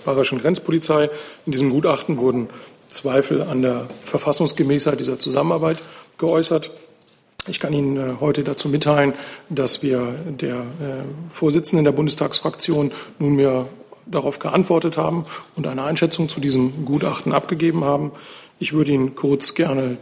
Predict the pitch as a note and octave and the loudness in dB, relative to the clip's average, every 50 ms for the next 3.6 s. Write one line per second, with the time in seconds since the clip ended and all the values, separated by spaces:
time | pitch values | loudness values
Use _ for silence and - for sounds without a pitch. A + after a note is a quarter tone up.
0 | - - D3 B2+ C3+ D3+ - - - C3+ C3 D3 D#3 D#3 C3+ B2+ C3+ C3+ C3+ C#3 | -8 -6 -6 -6 -6 -8 -6 -2 0 2 2 2 2 2 0 0 2 2 2 2
1 | C#3+ C3+ C#3+ C3+ C3 C3 - - - - - - - F3 C3+ C3 C3 B2+ C#3+ D3+ | 2 4 4 2 2 0 -8 -16 -16 -16 -14 -6 -2 0 0 2 2 2 0 0
2 | D3+ C3+ B2 C3+ C3+ B2+ - - - D3+ C#3 C3 B2+ B2+ - - D3 C#3 C3 - | 0 0 0 0 0 0 -2 -4 0 2 2 2 2 -2 -2 0 2 2 2 2
3 | - A#2+ A#2 A2+ A2+ A2+ - C#3+ C3+ C#3 D3 | -2 -2 -2 -4 -6 -4 -4 -2 -2 -2 -6